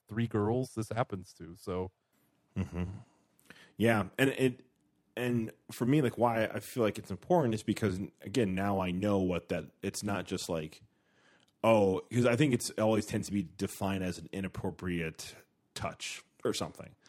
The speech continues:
Speaker 2: That's, that's where my mind goes when I hear that, you know? Um, I just, you know, it just, I mean, not where my mind goes, but that's, that sounds weird. Sorry.
Speaker 1: <laughs> No, no, no.
Speaker 2: Uh,
Speaker 1: That's
Speaker 2: like,
Speaker 1: what you think of when you hear
Speaker 2: you
Speaker 1: someone
Speaker 2: know what I mean?
Speaker 1: molested someone. It's like,
Speaker 2: Yeah,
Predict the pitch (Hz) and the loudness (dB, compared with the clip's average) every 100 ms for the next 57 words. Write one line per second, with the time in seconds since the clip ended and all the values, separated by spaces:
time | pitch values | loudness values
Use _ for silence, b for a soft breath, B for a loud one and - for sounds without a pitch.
0 | b - 123 - - - 123 127 120 123 | b 6 6 4 -2 4 6 6 4 4
1 | 107 98 95 90 76 - 80 80 90 71 | 4 4 0 -2 -2 -4 -4 -4 -4 -4
2 | 60 - - b b b b - 90 80 | -8 -12 -18 b b b b -6 -4 -2
3 | 78 _ _ 95 85 78 73 - _ b | -6 _ _ -2 -2 -4 -8 -16 _ b
4 | b b b _ _ - 92 - - 101 | b b b _ _ -8 -6 -4 -2 -2
5 | 78 - 87 - _ - 85 - - _ | -4 -8 -12 -12 _ -8 -8 -8 -14 _
6 | _ - 117 131 90 92 82 78 71 71 | _ -2 2 2 0 -8 -8 -8 -10 -10
7 | - 87 - - - 85 - 78 - 78 | -6 -6 -6 -12 -8 -8 -8 -10 -12 -10
8 | 71 - - 165 - - - 120 254 240 | -10 -8 0 2 2 2 2 6 6 8
9 | 226 - 190 202 170 175 143 139 127 123 | 8 8 6 2 2 0 0 0 0 2
10 | 123 117 151 117 156 107 107 87 101 92 | 2 2 2 8 8 8 4 2 -6 -10
11 | 92 80 85 90 95 87 87 - 147 165 | -10 -10 -12 -12 -10 -10 -10 0 8 8
12 | 101 | 8